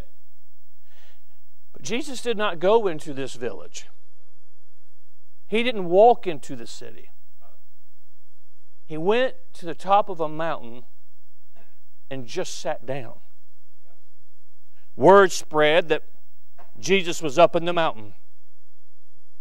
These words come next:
The Bible tells us that multitudes came unto him. Now think about it. If you and I heard that Jesus was close by,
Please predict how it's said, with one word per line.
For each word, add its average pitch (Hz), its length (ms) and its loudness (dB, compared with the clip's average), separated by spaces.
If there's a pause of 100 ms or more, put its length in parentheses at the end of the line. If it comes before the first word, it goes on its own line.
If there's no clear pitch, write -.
(1000)
The - 60 -2
Bible 175 320 8
tells 180 360 4
us 196 180 2
that 165 280 6 (580)
multitudes 170 1160 4 (840)
came 175 720 4 (1040)
unto 196 360 8
him. 160 340 2 (1200)
Now 175 120 6
think 233 260 4
about 156 280 8
it. - 80 -4 (440)
If 110 160 -2
you 208 240 2
and 185 100 2
I 190 280 6
heard 190 400 4
that 135 160 2
Jesus 180 500 0
was 143 120 -2
close 185 280 0
by, 185 260 6